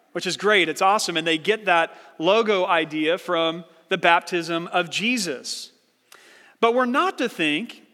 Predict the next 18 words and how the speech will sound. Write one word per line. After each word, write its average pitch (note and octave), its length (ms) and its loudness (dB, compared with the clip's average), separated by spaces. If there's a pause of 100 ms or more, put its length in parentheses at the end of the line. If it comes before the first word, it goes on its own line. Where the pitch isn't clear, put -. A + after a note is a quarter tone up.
(140)
and D3+ 360 -4
Calvary G3+ 320 0
Chapel G#3 360 2
is D#3 140 -4
not F3 240 0
suggesting G3 540 -2
this G3+ 200 -4
to F#3+ 120 -6
my F3+ 160 2
knowledge, D#3+ 640 -2 (580)
that G3 160 2
the G#3 100 2
Holy B3+ 280 0
Spirit A3+ 420 0 (180)
looks G3+ 380 0
like G#3 160 2
a G3+ 60 -2
dove, F3 600 -4